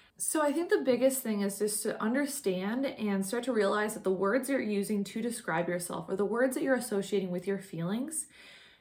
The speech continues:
you could easily disprove them by just looking at the actual word and, and find a little bit more depth into how you're describing yourself, into how you're, uh,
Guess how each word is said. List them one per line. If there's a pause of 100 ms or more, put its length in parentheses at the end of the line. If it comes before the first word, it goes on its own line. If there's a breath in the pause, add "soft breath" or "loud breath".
(160 loud breath)
you
could
easily
disprove
them
by
just
looking
at
the
actual
word
and,
and
find
a
little
bit
more
depth (340 loud breath)
into
how
you're
describing
yourself, (540 soft breath)
into
how
you're,
uh,